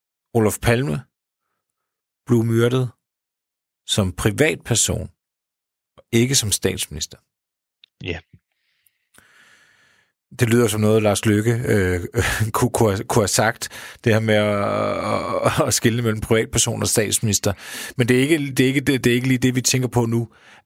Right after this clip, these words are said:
Speaker 1: Altså, at det ikke skulle være storpolitiske grunde, men det skulle være, altså, af privatpolitiske, eller private grunde, at Palme
Speaker 2: Ja.
Speaker 1: skulle blive myrdet.
Speaker 2: Det, det er, øh, en oplysning, øh, Borgernes videregiver,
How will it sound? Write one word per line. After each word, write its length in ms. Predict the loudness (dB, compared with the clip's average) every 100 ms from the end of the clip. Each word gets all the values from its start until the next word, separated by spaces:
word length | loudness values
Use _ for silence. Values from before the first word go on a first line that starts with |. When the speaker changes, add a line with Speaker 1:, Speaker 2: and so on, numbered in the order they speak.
| -4
Speaker 1:
Altså, 360 | -2 0 -2 -4 _ _ _
at 120 | -2
det 60 | 0
ikke 220 | 2 2
skulle 280 | 2 2 2 2
være 180 | 0
storpolitiske 760 | 0 2 2 2 0 0 -2 -4
grunde, 420 | 0 0 0 -6 -12 _ -2
men 120 | 0
det 80 | 0
skulle 220 | 2 2
være, 380 | 2 -2 -6 -6
altså, 220 | -2 -2
af 160 | -2 -6 -4
privatpolitiske, 920 | 0 0 0 -2 0 0 -2 -4 -4
eller 140 | -2 -2
private 500 | -2 0 0 0 -2 -4 -2
grunde, 380 | -2 0 -4 -8 _ _ _ -8
at 100 | -4
Palme 320 | -2 -2 -4 -6
Speaker 2:
Ja. 100 | -8
Speaker 1:
skulle 200 | -4 -4
blive 140 | -4
myrdet. 240 | -6 -8 -12 _ _ _ _ _ _ _ _ _ -4
Speaker 2:
Det, 320 | -4 -4 -4
det 280 | -2 -2 -2
er, 220 | -2 -2
øh, 960 | -2 -2 0 -2 -2 -4 -6 -10 -12 -16 -20 _ -10
en 180 | -4
oplysning, 600 | -2 -2 -4 -8 -6 -10 -10 -20 -20 -20 -20 _ _ _ _ _ _ _ -20
øh, 260 | -20 -12 -2
Borgernes 440 | 0 0 0 -2
videregiver, 760 | 0 -2 -2 -4 -4 -6 -12